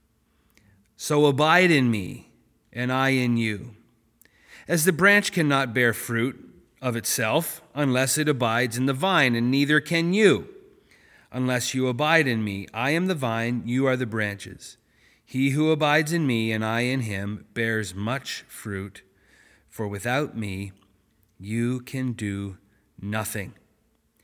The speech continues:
I love verse one because Jesus says he is the true vine. Oftentimes in the Old Testament, Israel is referred to as the vineyard of God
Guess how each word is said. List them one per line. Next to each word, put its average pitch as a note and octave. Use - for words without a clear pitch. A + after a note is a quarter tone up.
I C3
love E3
verse F3+
one C3
because B2+
Jesus E3
says C#3
he B2+
is G#2+
the A2
true C3
vine. F#2
Oftentimes C3
in A#2+
the A#2+
Old A#2
Testament, A#2+
Israel B2+
is A2
referred B2+
to C#3
as A#2
the A#2
vineyard A#2+
of A2
God C#3